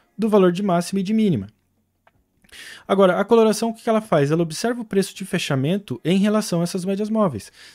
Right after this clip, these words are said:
Se eu estiver, se o preço de fechamento estiver acima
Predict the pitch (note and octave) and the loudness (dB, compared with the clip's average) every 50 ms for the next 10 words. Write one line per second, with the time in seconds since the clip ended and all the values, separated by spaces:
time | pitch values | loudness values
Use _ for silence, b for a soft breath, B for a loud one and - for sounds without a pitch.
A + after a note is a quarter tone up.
0 | B B - - B3 A#3 - A#3 G3+ G3 F#3 F3 F3 - - - F#3+ - A3 A3 | B B -8 -8 -6 -6 -6 -4 0 0 0 0 0 -4 -6 -8 -4 -2 -2 -4
1 | A3 - - G#3 - - F3 E3+ E3 - - - D3+ C#3+ - D3 - - - - | -4 -4 -4 -4 -2 0 -2 -2 -2 -4 -6 -4 -4 -4 -4 -4 -8 -8 -8 -10
2 | - - B3+ C4 A#3 F#3+ C#3+ A2 A2 | -10 -6 -4 -2 -2 -2 -2 -2 -6